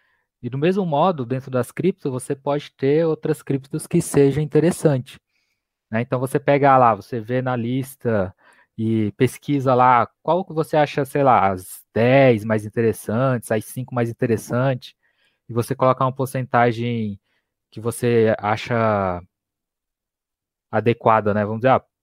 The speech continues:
acredito mais no Bitcoin, então vou colocar mais no Bitcoin. Nessa daqui eu vou colocar cinco por cento, nessa eu coloco dez, nessa eu coloco vinte por cento.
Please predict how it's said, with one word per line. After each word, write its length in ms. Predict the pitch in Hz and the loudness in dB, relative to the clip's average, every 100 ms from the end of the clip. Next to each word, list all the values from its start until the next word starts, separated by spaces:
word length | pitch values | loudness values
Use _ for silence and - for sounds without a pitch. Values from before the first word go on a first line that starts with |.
| _ _ - | _ _ -16
acredito 340 | - 120 143 | -10 -8 -4
mais 160 | 143 151 | -2 0
no 60 | |
Bitcoin, 380 | 151 - - 170 | -4 -8 -6 -4
então 160 | 175 160 | -4 -6
vou 80 | 156 | -4
colocar 280 | 151 - | -4 -4
mais 160 | 147 147 | -4 -6
no 60 | 143 | -8
Bitcoin. 400 | 131 - 131 110 | -14 -6 -4 -2
Nessa 200 | 110 123 | -2 -2
daqui 180 | 123 127 | -2 -4
eu 60 | |
vou 80 | 131 | -4
colocar 340 | 139 131 135 | -2 -2 -2
cinco 220 | 127 135 - | -4 -6 -6
por 120 | 139 | -6
cento, 400 | - 135 107 110 | 0 0 0 -2
nessa 160 | 110 - | -6 0
eu 40 | |
coloco 260 | 127 131 131 | 0 0 2
dez, 320 | 127 113 98 | 4 4 2
nessa 160 | 101 - | -4 -4
eu 40 | |
coloco 260 | 120 - 131 | -4 -4 -6
vinte 240 | 127 - | -8 -10
por 100 | 135 | -12
cento. 420 | - 117 101 _ | -6 -4 -4 _